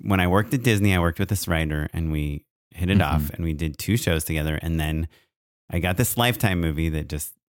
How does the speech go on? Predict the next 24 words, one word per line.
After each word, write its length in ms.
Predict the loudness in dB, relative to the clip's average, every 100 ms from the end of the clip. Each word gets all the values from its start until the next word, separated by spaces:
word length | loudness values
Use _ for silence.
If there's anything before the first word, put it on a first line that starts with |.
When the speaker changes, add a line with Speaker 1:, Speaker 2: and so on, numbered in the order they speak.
| _
Speaker 1:
came 240 | 0 0
to 100 | 2 0
me 140 | 2
off 220 | 0 -2
of 200 | -4 -6
my 260 | -4 -2 -2
first 360 | 0 0 0
movie. 340 | -2 -2 -2 -4
And 240 | -4 -6 -10 _ _ -10
I 80 | -4
had 400 | -2 -2 -4 -4
my 160 | 0 2
writer 320 | 2 2 2
friend 380 | 0 -2 -2 -2
help 260 | -4 -4 -2
me 80 | 0
rewrite 420 | 0 2 2 2
it. 160 | 0 -2
And 180 | -2 -2
then 300 | -2 -4 -6
off 200 | -6 -6
of 120 | -4 0
that, 280 | 2 0 -2
we 340 | -4 -4 -8